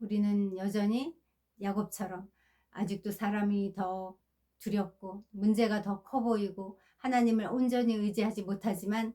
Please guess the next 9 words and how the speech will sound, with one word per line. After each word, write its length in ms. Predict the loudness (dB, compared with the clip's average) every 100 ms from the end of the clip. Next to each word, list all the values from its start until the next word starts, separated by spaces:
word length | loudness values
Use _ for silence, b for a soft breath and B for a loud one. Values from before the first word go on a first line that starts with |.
| b b b
이런 320 | 4 6 6
우리일지라도 1000 | 4 0 0 -2 -6 -8 -8 -8 -10 -16 _ _
하나님은 540 | -2 -2 0 -2 -2
내치지 480 | -2 -4 -8 -8 -4
않으시고 680 | -2 -2 -2 -6 -6 -4 -6 b _
끝까지 680 | -10 -6 -6 -4 -8 -10 -16 _ _ _ _ _ _
책임지시고 800 | -6 0 2 2 -2 -14 -10 -6
인도해 440 | -2 0 0 -4
가십니다. 640 | -6 -8 -10 -14 -14 -18 -20